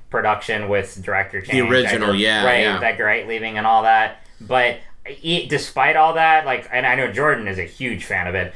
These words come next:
Speaker 1: I
Speaker 2: Yeah.
Speaker 1: really enjoy that one a lot, so I was looking forward to the sequel.
Speaker 2: Yeah,
Speaker 1: Um,
Speaker 2: yeah, me
Speaker 1: but
Speaker 2: too. It's, they're fun movies, and I
Speaker 1: Yeah,
Speaker 2: think
Speaker 1: yeah.
Speaker 2: Paul Rudd especially makes
Speaker 1: Oh,
Speaker 2: it
Speaker 1: yeah.
Speaker 2: for me, and then in this one, Evangeline Lilly.
Speaker 1: Yes,
Speaker 2: But anyway,
Speaker 1: yes.
Speaker 2: we will talk about all of that.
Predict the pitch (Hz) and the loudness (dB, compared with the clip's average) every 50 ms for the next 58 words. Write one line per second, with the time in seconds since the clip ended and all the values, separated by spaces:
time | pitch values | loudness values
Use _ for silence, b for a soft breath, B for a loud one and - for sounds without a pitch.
0 | B B B - 135 160 160 151 143 139 131 120 113 107 104 110 107 104 104 101 | B B B 0 2 2 2 2 0 -2 -2 -2 -4 -6 -4 -2 -2 0 0 0
1 | 98 95 98 98 98 92 87 90 92 98 98 95 - 104 101 107 110 98 101 95 | 0 0 0 -2 -2 -2 -2 0 0 0 0 -2 -4 -2 -2 0 -2 -2 -4 -6
2 | - 98 85 85 92 87 85 85 82 82 - - 85 82 87 87 - - - - | -6 -8 -8 -6 -6 -6 -6 -6 -8 -10 -12 -12 -12 -8 -8 -8 -8 -10 -12 -10
3 | - 262 - - - - 139 117 98 98 117 156 170 147 160 190 214 - - 180 | -4 -2 0 2 2 2 2 2 0 0 0 2 2 2 2 0 0 0 2 2
4 | 131 110 120 - - 151 151 110 127 160 165 160 - 214 202 190 156 127 117 110 | 2 2 0 -2 -2 -2 -2 0 2 0 -2 0 0 0 0 0 2 0 0 0
5 | 101 98 95 85 98 196 160 - - 135 113 - 131 143 113 107 101 101 98 98 | 0 0 -2 0 0 2 0 0 0 -2 -6 -4 -4 -2 0 0 0 0 0 0
6 | 92 85 - - - 92 92 - - 95 92 90 87 87 85 85 - 123 113 110 | -2 -4 -4 -4 -4 -6 -6 -4 -4 -4 -4 -4 -4 -2 -2 0 0 2 2 2
7 | 101 92 87 104 104 104 104 101 98 95 92 92 92 92 98 101 98 - 101 92 | 0 0 -2 -2 -4 -4 -4 -4 -4 -4 -4 -4 -4 -2 -2 -2 -2 -2 -4 -4
8 | 87 85 90 90 85 82 87 90 90 90 90 87 85 87 80 - 110 90 78 - | -2 -2 -4 -4 -4 -6 -6 -6 -4 -4 -4 -4 -4 -4 -4 -4 -4 -4 -4 -4
9 | - - - - 202 220 208 170 143 135 139 151 160 165 175 170 160 160 143 135 | -8 -8 -2 0 2 4 4 6 4 4 4 2 2 2 2 0 0 0 0 0
10 | - - - 107 110 104 104 - - - 101 95 92 87 85 85 92 107 110 117 | 0 -2 -6 -4 -2 -2 -2 -2 -2 -4 -2 -2 -2 -2 -2 -2 -2 0 0 0
11 | 110 | -2